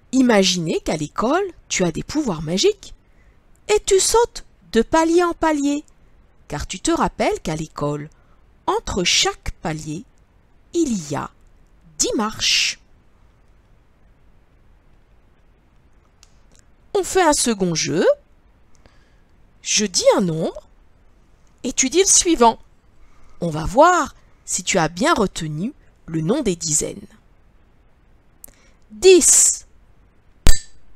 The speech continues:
trente, cinquante, soixante-dix, quatre-vingt-dix. Normalement,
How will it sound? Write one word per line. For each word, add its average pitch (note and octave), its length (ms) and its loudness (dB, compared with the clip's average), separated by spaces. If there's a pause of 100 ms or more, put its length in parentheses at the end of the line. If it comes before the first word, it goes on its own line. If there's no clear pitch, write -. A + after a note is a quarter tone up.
(800)
trente, - 680 2 (1900)
cinquante, D4 1000 2 (1800)
soixante-dix, G3+ 1300 -2 (1600)
quatre-vingt-dix. F3+ 1200 -2 (1800)
Normalement, D#3 560 -4